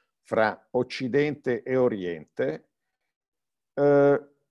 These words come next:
veniva molto sottovalutato nella, nelle poss-, nella possibilità che invece presu-, fosse, fosse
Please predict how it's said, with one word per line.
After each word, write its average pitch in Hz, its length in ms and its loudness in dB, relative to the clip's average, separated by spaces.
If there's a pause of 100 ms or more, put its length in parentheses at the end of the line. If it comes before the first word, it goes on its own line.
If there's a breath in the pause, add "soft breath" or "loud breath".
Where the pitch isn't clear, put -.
(280)
veniva 139 1200 -2 (640 loud breath)
molto 135 340 0
sottovalutato 110 1300 -2 (340)
nella, 113 680 -2
nelle 117 400 -2
poss-, - 440 -10
nella 123 220 2
possibilità 120 920 -4
che - 100 -8
invece 107 760 -6 (1900)
presu-, 127 560 -2
fosse, 135 800 -4
fosse 123 840 -8